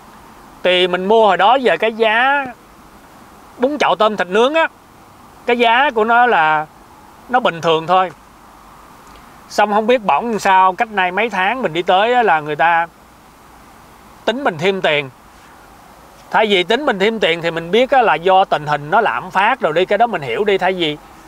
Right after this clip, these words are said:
người ta tính á, người ta nói á, ok, cái phần cơm này á, là giống như hồi xưa đó, mình mua mười lăm đồng, bây giờ người ta là người ta tính mình hai chục đi.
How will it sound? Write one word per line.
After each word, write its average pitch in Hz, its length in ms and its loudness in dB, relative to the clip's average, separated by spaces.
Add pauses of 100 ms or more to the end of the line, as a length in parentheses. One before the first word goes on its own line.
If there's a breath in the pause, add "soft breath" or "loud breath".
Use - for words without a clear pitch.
(160 loud breath)
người 156 100 -4
ta 190 100 2
tính 240 260 -2
á, 285 120 2
người 180 120 -2
ta 175 120 2
nói 196 280 2
á, 247 140 4
ok, 185 140 0
cái 185 460 -2
phần 143 200 -4
cơm 185 300 0
này 151 180 -2
á, 190 100 0
là 147 280 0 (1160)
giống 240 140 -2
như 269 80 2
hồi 170 160 2
xưa 208 260 4
đó, 226 120 4
mình 165 220 -8
mua 190 140 2
mười 165 140 -2
lăm 180 240 -2
đồng, 151 220 0
bây 180 100 -2
giờ 151 160 0
người 143 120 -8
ta 143 280 0
là 147 160 -2
người 143 120 -8
ta 175 120 -2
tính 208 220 -4
mình 214 100 -8
hai 170 200 -4
chục 160 260 -8
đi. 170 180 -2